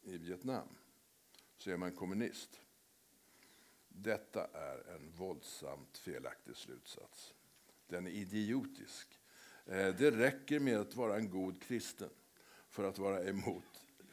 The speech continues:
engagemanget i Vietnam. Napalmbombning av försvarslösa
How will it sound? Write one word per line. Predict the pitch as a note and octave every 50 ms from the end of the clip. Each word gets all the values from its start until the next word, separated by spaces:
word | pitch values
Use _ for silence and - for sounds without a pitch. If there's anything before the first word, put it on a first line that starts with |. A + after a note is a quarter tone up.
| - - - - - - - -
engagemanget | - G2 F2+ F#2 F2+ F#2 F2+ - - A2 G#2 G2+ F#2 E2+ E2+ E2+ E2+ E2+ - - F#2
i | F2+
Vietnam. | E2 D#2 E2 F2+ - - G#2 C3+ A#2+ D#2 - - - - - - - - - - - - - - - _ _ - - -
Napalmbombning | - G2+ F#2+ F#2 - - - A#2 A2 F2+ E2+ E2+ F2+ F#2 F#2+ G2 F#2+ G2 F#2+ F#2+ F#2
av | F2+
försvarslösa | - G#2 F#2 - - G2 F2+ - - F2+ E2+ D#2+ - - E2+ D#2